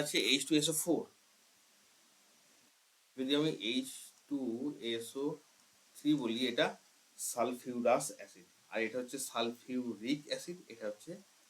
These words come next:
সালফিউরাস অ্যাসিড। তাহলে এই একই মৌলের দুটি অক্সি অ্যাসিড থাকলে, একই মৌলের দুটি অক্সি অ্যাসিড থাকছে, এটা একটা, এটা একটা, এটা এস ও থ্রি একটা, এটা একটা এস ও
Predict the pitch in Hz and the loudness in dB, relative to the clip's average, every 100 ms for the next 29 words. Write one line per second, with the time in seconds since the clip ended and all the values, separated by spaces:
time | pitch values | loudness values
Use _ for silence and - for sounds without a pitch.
0 | _ - - 104 101 113 104 151 - - | _ -14 -6 -4 -4 -2 -2 -2 -4 -14
1 | 90 87 _ _ _ _ - 117 147 185 | -18 -20 _ _ _ _ -4 0 0 -2
2 | - _ _ _ _ _ _ _ _ _ | -12 _ _ _ _ _ _ _ _ _
3 | _ _ _ _ - 139 - - 104 233 | _ _ _ _ -8 -6 -6 -2 2 2
4 | - 175 160 160 131 170 - - 117 120 | 2 2 4 4 4 2 -2 -14 -10 -6
5 | - - - - - 165 175 - - - | -2 0 -2 -6 -4 -2 -2 -4 -8 -8
6 | 113 104 92 95 - 123 156 151 151 147 | -10 -10 -12 -10 -6 -4 -2 0 2 2
7 | 147 143 - 151 151 147 151 151 151 147 | 2 0 0 -4 -4 -8 -8 -6 -6 -4
8 | 143 143 - 175 - _ _ - 131 139 | -4 -6 -8 -10 -12 _ _ -8 -2 -2
9 | - 170 - _ _ 117 117 117 131 - | -2 -8 -8 _ _ -2 2 2 -2 -6
10 | 135 139 139 180 190 107 113 113 - 104 | -2 -2 2 2 2 -2 -2 -2 0 -2
11 | 101 _ _ _ _ _ 110 | -4 _ _ _ _ _ -12